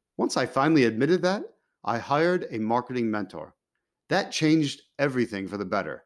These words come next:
Leads began to flow, deals began to happen consistently, profits started to roll in, and my lifestyle ratcheted up quite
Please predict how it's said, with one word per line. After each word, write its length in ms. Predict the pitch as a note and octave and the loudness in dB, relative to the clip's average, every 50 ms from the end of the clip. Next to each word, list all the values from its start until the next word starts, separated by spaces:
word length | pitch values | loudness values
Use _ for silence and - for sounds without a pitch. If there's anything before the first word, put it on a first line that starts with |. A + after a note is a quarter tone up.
| _ _ _ _ _ _ | _ _ _ _ _ _
Leads 240 | A#2 A2+ A2 G#2 G#2 | -4 -4 -2 -2 -2
began 300 | F2+ B2 A2 A#2+ A#2 A#2 | -2 -2 0 0 2 0
to 60 | A2+ | 0
flow, 500 | A2 - B2 A#2+ C3 C#3 D#3 F3 F3+ - _ _ _ _ _ - G2+ | -2 0 0 0 0 0 -2 -4 -8 -12 _ _ _ _ _ -6 0
deals 320 | B2 D3 D#3 D#3 D3 A#2+ | 4 6 6 6 6 4
began 380 | A2+ B2+ A#2 C3+ C#3+ C#3 C3+ A#2+ | 0 -2 0 2 2 2 2 2
to 60 | G#2+ | 0
happen 340 | A2+ B2+ B2+ - C#3 A#2+ - | 0 0 -2 0 -2 -2 -2
consistently, 640 | A#2+ A2+ - - D3 C#3 - D3+ D#3 E3 F3+ F#3+ F#3+ - _ _ _ _ _ - | -2 -4 -2 -2 -4 -4 -4 -2 -2 -2 -2 -2 -6 -12 _ _ _ _ _ -4
profits 460 | - D#3+ F3 F3+ F3 - F#2+ - - | 0 0 0 0 0 -4 -8 -8 -6
started 320 | - - A2+ G#2 G#2 G#2 G#2 | -4 -2 -2 0 0 -2 -2
to 60 | G#2 | -2
roll 260 | G#2 A2+ A#2 A2+ A2 | 0 0 0 0 -2
in, 240 | G#2 E2+ D2+ C#2+ - _ _ _ _ _ _ _ - | -4 -6 -8 -10 -14 _ _ _ _ _ _ _ -8
and 120 | B2+ B2+ | -4 -2
my 180 | B2+ C3+ C3 B2+ | 0 0 0 2
lifestyle 600 | B2 D3 F3 F3+ F3 - - A#2+ F#2 E2+ E2 D#2+ | 2 2 2 0 0 0 0 0 0 0 0 -2
ratcheted 500 | E2 G#2 B2 C#3+ - - - B2+ A#2+ B2 | -2 -2 0 -2 -2 -2 -4 -2 0 2
up 360 | B2+ A#2 G#2 - - - _ | 2 0 0 -2 -8 -20 _
quite 360 | - - - D3 A2 F#2 - | -10 -4 -2 0 0 -2 -4